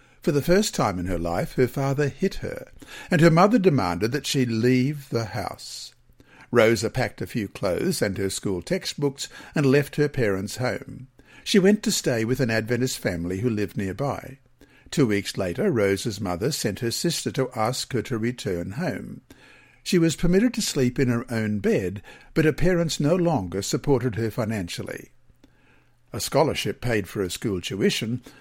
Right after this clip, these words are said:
but Rosa took a job cleaning the church to pay for food and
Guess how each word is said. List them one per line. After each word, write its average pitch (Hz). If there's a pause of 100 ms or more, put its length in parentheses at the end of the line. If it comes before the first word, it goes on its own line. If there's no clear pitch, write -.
(140)
but 151
Rosa 170
took 170
a 175
job 107
cleaning 147
the 135
church -
to 170
pay 120
for 156
food 117
and 113